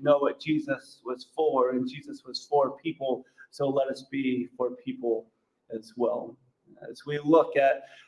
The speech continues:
uh, Acts twelve, I understand that Gerald Hunt, the week I was away suffering in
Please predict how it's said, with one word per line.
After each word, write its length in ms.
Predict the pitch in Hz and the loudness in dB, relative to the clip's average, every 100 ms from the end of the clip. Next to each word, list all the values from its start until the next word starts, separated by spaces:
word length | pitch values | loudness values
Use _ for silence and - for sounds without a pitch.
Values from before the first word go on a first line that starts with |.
| - | 6
uh, 400 | 143 139 139 135 165 | 8 10 8 8 6
Acts 360 | 156 151 - | 4 2 -8
twelve, 640 | - 190 180 160 160 156 | 0 10 12 12 10 8
I 120 | 147 151 | 8 8
understand 520 | 156 151 - 156 156 | 6 0 2 4 4
that 120 | 139 | 2
Gerald 320 | 156 160 151 - | 4 6 6 4
Hunt, 420 | 165 160 151 151 | 2 2 0 2
the 80 | 147 | 2
week 280 | 147 160 151 | 4 2 8
I 120 | 147 | 8
was 140 | 143 | 6
away 600 | 135 143 165 156 151 147 | -2 2 6 8 6 2
suffering 560 | 147 147 170 - 156 156 | -6 0 0 2 2 6
in 340 | 156 143 143 | 6 6 0